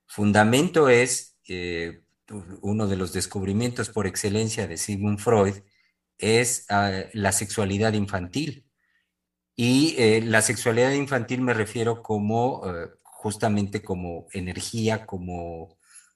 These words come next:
eh, impulso permanente hacia la satisfacción, la satisfacción erótica en los niños des-, desde ya, desde siempre, y cómo justamente ese impulso energético hacia la satisfacción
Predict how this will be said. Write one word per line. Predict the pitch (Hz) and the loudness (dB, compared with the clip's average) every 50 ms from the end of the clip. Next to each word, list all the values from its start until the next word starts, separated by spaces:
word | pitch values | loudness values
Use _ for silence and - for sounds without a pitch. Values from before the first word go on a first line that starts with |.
| _ _ - | _ _ -6
eh, | 95 95 92 95 95 95 - | -4 -2 -2 -2 -2 -4 0
impulso | 113 104 107 104 104 135 139 143 139 - 127 95 | 2 2 2 2 2 0 0 0 2 0 -2 0
permanente | - 107 98 101 101 104 113 120 120 117 - 107 98 - - _ - | 0 0 0 2 0 0 0 -2 -4 -4 -4 -6 -6 -6 -10 _ -2
hacia | 95 101 98 - - 107 101 98 - - | 0 0 0 0 -2 -2 -4 -4 -6 -6
la | - 101 101 110 123 135 139 | -6 -4 0 4 4 4 4
satisfacción, | - - 143 - - 110 101 - - 95 - - 104 95 92 | 4 -2 -6 -6 -8 -10 -8 -8 -8 -8 -8 -6 -6 -4 -4
la | 90 | -6
satisfacción | - - 92 - - 90 - - 98 98 - - 113 117 120 | -6 -8 -10 -10 -12 -12 -8 -8 -8 -8 -6 -6 -4 -4 -2
erótica | 110 113 110 101 - 98 95 - - 82 82 - _ _ _ _ _ _ _ _ _ | 0 -2 -2 -2 -4 -10 -14 -12 -12 -12 -14 -14 _ _ _ _ _ _ _ _ _
en | - 127 139 147 147 | -2 0 2 2 2
los | 135 117 101 92 | 2 0 0 0
niños | 104 101 98 92 90 87 90 - - _ - _ _ _ _ | 0 0 0 -2 -4 -8 -10 -14 -18 _ -20 _ _ _ _
des-, | 87 76 73 - 76 82 98 92 85 92 90 85 76 - - - - - _ | -20 -20 -20 -20 -18 -16 -14 -14 -10 -10 -10 -10 -10 -10 -10 -12 -14 -16 _
desde | 95 87 85 82 78 78 82 80 | -14 -14 -14 -14 -14 -16 -16 -10
ya, | 78 101 107 110 101 101 | -2 0 2 2 2 0
desde | 110 101 - - 80 | -2 -6 -8 -8 -8
siempre, | 78 - - 113 107 101 98 110 110 131 - - _ _ _ _ _ _ _ _ _ _ _ _ _ _ | -8 -6 -4 -4 -4 -4 -4 -6 -8 -8 -10 -14 _ _ _ _ _ _ _ _ _ _ _ _ _ _
y | - 110 104 110 | -4 -4 -4 2
cómo | - 147 143 143 143 156 165 160 | 4 4 6 6 6 4 4 2
justamente | - - - 135 131 - 151 135 131 131 131 127 127 127 127 123 - 120 | -2 -6 -4 -4 -2 0 0 2 2 2 0 0 0 -2 -2 -2 -2 -2
ese | 123 120 - 143 | 0 0 0 0
impulso | 131 123 123 123 131 127 120 117 - 123 120 123 - - | -2 -2 -4 -2 -2 -2 -2 -2 -4 -4 -6 -6 -6 -4
energético | 104 101 101 98 98 98 - 135 127 123 - 113 95 - - 98 - - | -2 -2 0 -2 -2 -4 -2 -2 -2 -2 -4 -8 -8 -6 -6 -6 -4 -2
hacia | 98 95 - 113 101 | -4 -2 -2 -4 -4
la | 95 92 | -4 -4
satisfacción | - - 98 - 101 95 - - 98 - - - 110 110 123 147 147 - | -4 -6 -8 -8 -8 -10 -8 -8 -8 -8 -6 -6 -4 -4 -4 -4 -8 -12